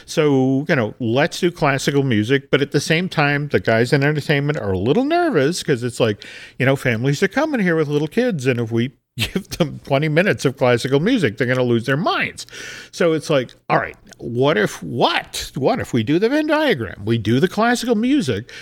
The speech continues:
but we have it played, uh, using a Moog, you know, the very same thing that, that, that this, how the score is done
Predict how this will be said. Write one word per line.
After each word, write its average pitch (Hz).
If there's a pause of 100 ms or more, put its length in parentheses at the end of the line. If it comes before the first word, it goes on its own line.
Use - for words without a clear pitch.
(200)
but 160
we 165
have 147
it 175
played, 135 (580)
uh, 156
using 123
a 170
Moog, 196 (180)
you 175
know, 139
the 151
very 151
same 175
thing 135
that, 131
that, 127
that 135
this, 143 (100)
how 147
the 135
score 143
is 147
done 113